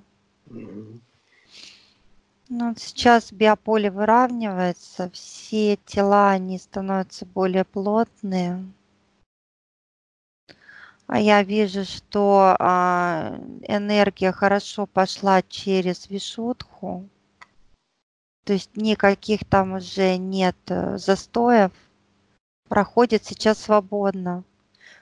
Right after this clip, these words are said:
Speaker 2: Также
Speaker 1: Мгм.
Speaker 2: вот, э, циркуляция самой энергии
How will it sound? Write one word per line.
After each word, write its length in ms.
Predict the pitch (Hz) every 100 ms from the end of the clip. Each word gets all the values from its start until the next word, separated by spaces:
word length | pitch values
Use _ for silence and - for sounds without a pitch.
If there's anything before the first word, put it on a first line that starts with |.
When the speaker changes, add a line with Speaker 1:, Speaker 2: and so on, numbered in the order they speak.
| _
Speaker 2:
Также 440 | - 214 208 196 202
Speaker 1:
Мгм. 60 |
Speaker 2:
вот, 200 | 185 190 - -
э, 1120 | 123 120 - - - 95 - 78 73 64 -
циркуляция 880 | - 233 - 233 226 214 208 - 196
самой 500 | - 202 202 202 196
энергии 800 | 202 226 262 269 - 196 185 180